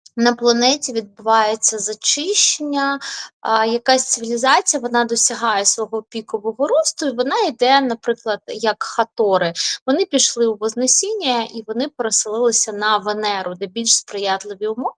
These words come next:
Взагалі на Венері все чудово, там прекрасне життя. І ось їх цивілізація, вона досягла такого високого, о, росту, і вони вібраційно піднялися, вони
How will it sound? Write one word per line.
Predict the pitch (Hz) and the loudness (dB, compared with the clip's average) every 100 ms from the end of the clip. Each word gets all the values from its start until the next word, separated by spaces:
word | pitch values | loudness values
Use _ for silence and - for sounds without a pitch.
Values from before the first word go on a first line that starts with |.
| 269 | -4
Взагалі | 226 220 240 359 | -2 -2 0 0
на | 285 | 0
Венері | 214 208 247 233 | -2 0 2 2
все | - - 202 | -2 -2 -4
чудово, | - 220 208 190 180 - | -4 -4 -2 -4 -6 -12
там | 185 | -12
прекрасне | - 202 - 196 - - 180 | -12 -12 -4 -4 -4 -12 -10
життя. | - - 349 453 _ - - - - - - _ - | -10 -2 -2 -2 _ -10 -10 -10 -16 -18 -20 _ 0
І | 254 262 254 - | 4 6 4 4
ось | 262 - | 4 4
їх | 320 277 | 0 -2
цивілізація, | - 269 208 320 415 - 285 | -4 -4 0 4 4 2 0
вона | 247 | 0
досягла | 233 226 247 240 254 | -2 -2 -4 2 2
такого | 240 240 233 214 214 | 2 -2 -2 -2 -6
високого, | 233 - 233 - 208 185 202 196 196 - | -4 0 0 0 -8 -6 -6 -2 -4 -6
о, | 196 196 196 | -8 -6 0
росту, | 247 381 494 - - 320 - - - - _ | 0 2 0 -4 -2 -4 -4 -6 -6 -8 _
і | 254 285 294 302 302 | 0 4 6 4 2
вони | 240 254 277 | 2 4 2
вібраційно | 247 240 226 240 - - 254 220 214 196 190 | 0 -2 -2 -2 0 0 0 -2 -2 -4 -6
піднялися, | 214 208 226 302 440 - 311 254 | -10 -4 -2 0 -2 -2 0 0
вони | 220 240 | 0 0